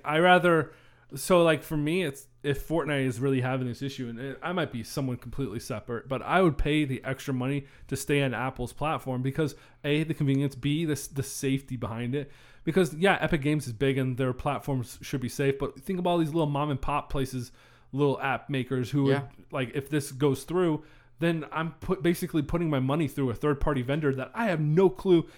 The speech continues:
Speaker 1: if it's trustworthy or not.
Speaker 2: Exactly.
Speaker 1: So, like, I, I, you got me switched, Ben. I,
Speaker 2: Yeah.
Speaker 1: I actually agree with you on Apple that, that it's dangerous. It's a dangerous precedent you could set, too.
Speaker 2: It could be.
Speaker 1: Because then everything is basically, what is the purpose of Apple anymore?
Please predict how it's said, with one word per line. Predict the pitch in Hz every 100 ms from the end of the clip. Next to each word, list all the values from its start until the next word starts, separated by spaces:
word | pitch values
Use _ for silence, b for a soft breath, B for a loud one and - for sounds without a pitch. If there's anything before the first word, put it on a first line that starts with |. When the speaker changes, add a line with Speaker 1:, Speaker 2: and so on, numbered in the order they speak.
| B
Speaker 1:
if | 170 143
it's | -
trustworthy | 190 170 - 143 131 123
or |
not. | 127 156 110 120
Speaker 2:
Exactly. | 123 113 117 98 -
Speaker 1:
So, | - - 180
like, | 175 160 151
I, | 160 - -
I, | 135 - -
you | 131
got | 196 277
me |
switched, | 190 262 269 -
Ben. | 123 135 135
I, | 156
Speaker 2:
Yeah. | 208
Speaker 1:
I | 156 185
actually | 190 202
agree | 160 180 202
with | 135
you | 139
on | 127
Apple | 127 - 131 127
that, | 127 117
that | 135 127 131 120 - - b b b b -
it's | 151 117
dangerous. | 113 160 175 196 190 190 165
It's | 147
a | 131
dangerous | 156 156 151 143
precedent | - 156 135 127 120 98
you | 123
could | 120
set, | - 120 -
too. | - 117 80 - -
Speaker 2:
It | 143
could |
be. | 139
Speaker 1:
Because | 156 143 - -
then | 147 139 123 - 147
everything | 143 156 151 147 147 139
is | 113
basically, | 143 131 139 135 131 120 b b b b _ -
what | 156
is | 156
the | 143
purpose | - 151 127
of | 123
Apple | 127 123 113 101
anymore? | 95 95 95